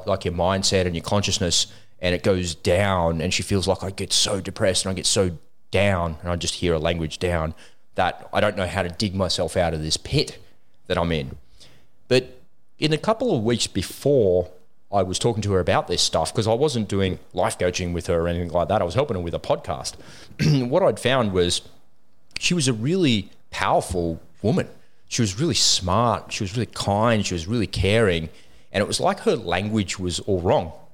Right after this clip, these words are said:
about what she was talking about. And I felt like it wasn't, she, wasn't like she had these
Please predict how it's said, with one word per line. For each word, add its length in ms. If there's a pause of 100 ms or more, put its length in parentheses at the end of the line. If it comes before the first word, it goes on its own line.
about 420
what 140
she 120
was 160
talking 340
about. 440 (360)
And 100
I 40
felt 260
like 340 (320)
it 120
wasn't, 260
she, 220 (180)
wasn't 260
like 120
she 140
had 220
these 200